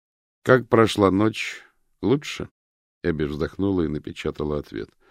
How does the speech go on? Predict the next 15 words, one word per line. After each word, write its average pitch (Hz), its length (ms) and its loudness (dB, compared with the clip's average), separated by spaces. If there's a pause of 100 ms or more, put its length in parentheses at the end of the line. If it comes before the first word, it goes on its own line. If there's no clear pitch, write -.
(540)
"Бен 98 280 4
не 92 100 0
просыпался, 90 720 -4
но 78 120 -4
мне 87 160 -2
позвонили. 76 640 -4
Я 98 200 -2
измотана". 87 580 -18 (720)
"Жаль 113 320 4
это 101 220 2
слышать. - 560 -8 (100)
Что-то 113 280 -2
серьезное?" 117 560 0 (760)
"Да, 90 280 -4
но - 200 -6